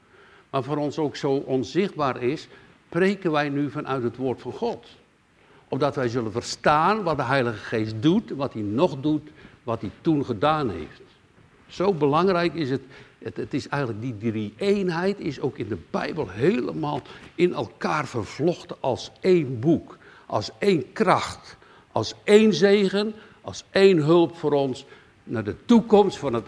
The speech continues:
eeuwige leven, voor ieder die gelooft in Jezus Christus. Ja, zo waren ze bijeengekomen. En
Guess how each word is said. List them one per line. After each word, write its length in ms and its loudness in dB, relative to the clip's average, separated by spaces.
eeuwige 440 4
leven, 420 2
voor 260 -6
ieder 260 0
die 140 -2
gelooft 460 6
in 100 -4
Jezus 360 0
Christus. 500 -10
Ja, 480 -2
zo 300 2
waren 300 0
ze 120 -6
bijeengekomen. 880 0
En 640 -2